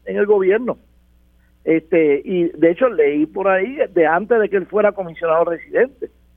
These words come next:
Y él, él fue electo comisionado residente por primera vez hace catorce años atrás. Así que, este, tengo la impresión, y no te estoy incluyendo a ti, ni estoy incluyendo a ningún periodista en particular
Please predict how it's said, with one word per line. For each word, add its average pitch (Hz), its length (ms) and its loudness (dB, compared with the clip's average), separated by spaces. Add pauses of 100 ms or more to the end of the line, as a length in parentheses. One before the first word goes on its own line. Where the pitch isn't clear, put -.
(220)
Y 160 200 4
él, 175 200 0 (120)
él 165 320 2
fue 202 180 2
electo 180 440 0
comisionado 160 460 0
residente 175 440 0
por 175 180 -10
primera 151 360 2
vez 185 180 2
hace 180 220 -6
catorce 170 600 -2
años 175 300 -2
atrás. 180 300 -2 (1500)
Así 151 340 -2
que, 190 260 2 (460)
este, 160 560 2 (340)
tengo 208 340 0
la 254 120 2
impresión, 269 680 -2
y 160 120 -8
no 139 100 -10
te 175 100 -4
estoy 175 260 0
incluyendo 175 580 2
a 190 80 0
ti, 277 280 -12
ni 165 120 -16
estoy 151 220 -4
incluyendo 170 280 0
a 170 60 4
ningún 156 240 -4
periodista 160 500 2
en 175 80 -6
particular 185 540 -2